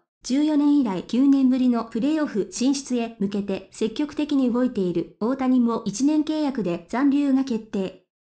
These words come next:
自身初のプレーオフ進出へ続々と援軍が加入している。エンゼルスの外野は中堅にトラウト、右翼にウォードが君臨しているが、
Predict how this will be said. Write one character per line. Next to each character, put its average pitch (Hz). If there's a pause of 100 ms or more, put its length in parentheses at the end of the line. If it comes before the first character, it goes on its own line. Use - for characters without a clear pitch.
(600)
自 294
身 277
初 202
の 233
プ 220
レ 294
ー 311
オ -
フ 277
進 247
出 247
へ 233
続 185
々 294
と 208
援 226
軍 277
が 254
加 220
入 247
し 247
て 240
い 214
る。 - (680)
エ 285
ン 320
ゼ 311
ル 269
ス 254
の 196
外 185
野 196
は 185
中 254
堅 254
に 247
ト 233
ラ 262
ウ 311
ト、 - (220)
右 302
翼 320
に 240
ウ 302
ォ 320
ー -
ド 277
が 214
君 220
臨 254
し -
て -
い 214
る 196
が、 170